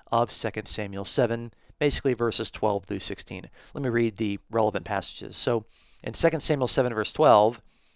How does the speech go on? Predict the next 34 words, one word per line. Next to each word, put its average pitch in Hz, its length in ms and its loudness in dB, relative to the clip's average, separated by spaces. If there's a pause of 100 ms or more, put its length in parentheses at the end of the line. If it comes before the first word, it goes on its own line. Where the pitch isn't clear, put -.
(100)
this 110 160 -6
is 110 100 -6
God 120 480 8 (240)
speaking 117 760 -6 (120)
through 139 680 2 (680)
the - 80 -8
prophet 120 500 4 (400)
Nathan 143 580 2 (300)
to 170 180 0
King 139 260 -2
David 113 380 2
about 110 360 2
his 107 180 -2
descendant. 95 540 -8
So 98 300 -8 (240)
in 101 80 -16
chapter - 220 -4
seven, 104 220 -6
verse 95 140 -10
twelve, 165 400 8 (360)
it - 120 -4
says, 120 300 0
"When 143 180 2
your 139 140 4
days 131 340 4
are 127 60 -2
complete 139 500 -2 (320)
and 113 140 -4
you 117 100 -4
lie 117 200 6
down 113 200 0
with 107 100 -6
your 104 60 -4
fathers, 139 580 4